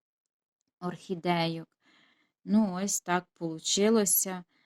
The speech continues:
Мені предложили. Ось, і я, звісно, согласилася, щоб придбати. Вона дуже гарна,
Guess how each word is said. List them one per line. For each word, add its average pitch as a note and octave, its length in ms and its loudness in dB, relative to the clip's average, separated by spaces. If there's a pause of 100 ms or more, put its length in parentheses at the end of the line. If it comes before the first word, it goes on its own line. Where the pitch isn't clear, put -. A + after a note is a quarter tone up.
(300)
Мені F3+ 320 4
предложили. F#3+ 1000 0 (600)
Ось, - 540 -2
і A3+ 220 4
я, F3+ 400 -2 (440)
звісно, F3+ 580 -4
согласилася, E3+ 1300 -4 (1200)
щоб F#3 360 -6 (760)
придбати. E3 840 -4
Вона F3+ 340 0
дуже F3+ 440 0
гарна, F3 840 -2